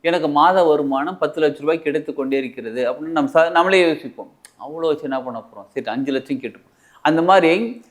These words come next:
எந்த ஒரு விஷயம் தேவைப்படுகிறதோ தெளிவா அதை எழுதி திரும்ப, திரும்ப, திரும்ப கேட்டுக்கிட்டே இருங்க. திரும்ப, திரும்ப அதை ப்ளே பண்ணிக்கிட்டே இருங்க. எவ்வளோ நாளைக்கு ப்ளே பண்ணணும்னு கேக்குறீங்களா?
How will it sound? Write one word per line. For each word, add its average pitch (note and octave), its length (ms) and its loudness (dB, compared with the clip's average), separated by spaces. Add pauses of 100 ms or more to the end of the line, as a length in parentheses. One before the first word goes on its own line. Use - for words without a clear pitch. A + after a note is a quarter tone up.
(200)
எந்த F3+ 440 6
ஒரு F3+ 220 8
விஷயம் F3+ 360 2
தேவைப்படுகிறதோ D3 1120 0 (140)
தெளிவா F#3 360 6
அதை F3 320 4
எழுதி C#3+ 460 0
திரும்ப, G3+ 360 4
திரும்ப, F3 340 -2
திரும்ப E3+ 280 -4
கேட்டுக்கிட்டே D#3 580 0
இருங்க. C3+ 360 0
திரும்ப, E3+ 340 -4
திரும்ப E3 260 2
அதை D#3 120 4
ப்ளே D#3 200 2
பண்ணிக்கிட்டே C#3+ 480 0
இருங்க. C#3 500 0 (320)
எவ்வளோ F3+ 500 6
நாளைக்கு E3+ 480 4
ப்ளே D3 200 0
பண்ணணும்னு C#3 420 -4
கேக்குறீங்களா? A#2+ 520 2